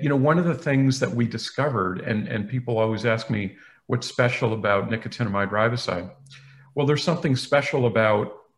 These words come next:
all four of the ways that different cells can make N A D.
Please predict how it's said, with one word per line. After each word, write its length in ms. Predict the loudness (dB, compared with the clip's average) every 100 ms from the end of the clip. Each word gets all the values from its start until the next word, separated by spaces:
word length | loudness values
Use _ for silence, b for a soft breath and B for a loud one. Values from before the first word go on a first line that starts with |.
| _
all 240 | 2 4 4
four 520 | -2 0 4 4 4
of 120 | 2
the 80 | 0
ways 920 | 2 2 2 2 -2 -6 -10 -12 -16 _ _ _ _ _ _ _ _ _ _ b b b b b -8
that 520 | 2 4 6 2 -2 -12 -8
different 480 | 0 0 0 -2 -2
cells 500 | 2 4 4 2 0
can 200 | -2 0
make 240 | 0 0
N 120 | -2
A 100 | -2
D. 400 | -2 -4 -6 -8